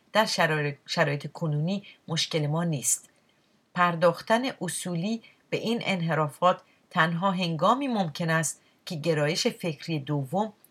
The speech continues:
یعنی معتقدین به وجود نظام سرمایه‌داری وابسته در ایران،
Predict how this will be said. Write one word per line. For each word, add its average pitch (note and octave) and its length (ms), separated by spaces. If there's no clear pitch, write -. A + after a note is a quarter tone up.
یعنی E3 460
معتقدین D#3 760
به D#3+ 60
وجود D3 480
نظام E3+ 460
سرمایه‌داری D3+ 720
وابسته C#3 520
در C#3 180
ایران، D3 500